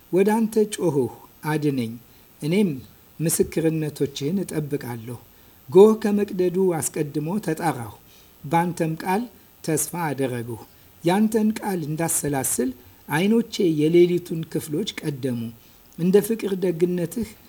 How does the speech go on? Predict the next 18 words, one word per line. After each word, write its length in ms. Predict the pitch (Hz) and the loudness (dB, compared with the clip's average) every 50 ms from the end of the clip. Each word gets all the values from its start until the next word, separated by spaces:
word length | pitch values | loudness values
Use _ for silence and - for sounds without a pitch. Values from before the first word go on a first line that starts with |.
| - _ - - - | -20 _ -20 -16 -14
ድምፄን 600 | 147 135 165 170 170 160 - - - 160 156 151 151 | -6 -2 -2 0 0 -2 -4 -4 -4 -6 -6 -6 -6
ስማ። 280 | - - - 151 135 127 120 117 107 - - _ _ - _ - | -6 -4 -2 -2 -2 -2 -4 -6 -10 -16 -20 _ _ -20 _ -4
አቤቱ 340 | 180 202 214 247 226 220 220 220 | -4 0 2 2 0 0 0 -4
እግዚአብሔር 500 | 196 180 185 196 175 170 165 175 147 135 | -2 0 0 0 0 2 0 0 -2 0
ሆይ፣ 220 | 113 135 120 117 117 - - - - - _ _ - | -2 -4 -4 -4 -6 -12 -20 -20 -20 -20 _ _ 0
እንደ 200 | 175 190 190 214 202 | 2 4 4 4 4
ፍርድህ 480 | - - 180 165 165 156 156 143 - - - - - - - - _ - - | 2 0 -4 -4 -2 0 0 0 0 -2 -12 -20 -20 -20 -20 -20 _ -20 -8
ሕያው 340 | - 185 165 147 143 143 143 139 - - - | -2 0 0 2 2 2 0 -2 -2 -6 -6
አድርገኝ። 500 | 147 139 131 135 123 123 117 - 120 110 110 107 - - - - - _ - | -4 -4 -4 -4 -6 -6 -8 -10 -12 -12 -12 -16 -20 -20 -20 -20 -20 _ -8
ክፋትን 460 | - 160 - 196 190 190 - 214 180 | -4 -2 0 0 -2 0 0 0 0
የሚከታተሉ 800 | 175 175 175 180 175 - 185 175 - 175 165 - - - 160 165 180 180 | 0 -2 -2 -4 -4 -4 -6 -6 -4 -4 -6 -6 -2 -2 0 4 4 4
እነሱ 340 | 160 147 147 165 170 160 - - - 277 247 - - - - - - | 2 2 -2 -2 -2 -4 -2 -2 -4 -4 -4 -8 -16 -20 -20 -18 -12
ቀርበዋል። 600 | - - 202 208 226 226 208 175 131 117 113 117 - - - _ - _ _ _ - | -6 -2 0 2 2 2 2 2 0 0 -4 -12 -16 -20 -20 _ -20 _ _ _ -2
እነሱ 320 | 170 190 214 220 208 - - 214 | 0 2 2 2 2 0 -4 -4
ካንተ 320 | - - 170 165 170 160 - 160 | -4 -4 -4 -4 -4 -4 -2 0
ሕግ 240 | 170 196 202 170 151 | 0 0 0 -2 -4
ሩቅ 240 | 151 143 175 - - | 0 2 2 2 2
ናቸው። 400 | - 147 127 120 117 - - 117 | -2 -4 -4 -4 -6 -8 -14 -14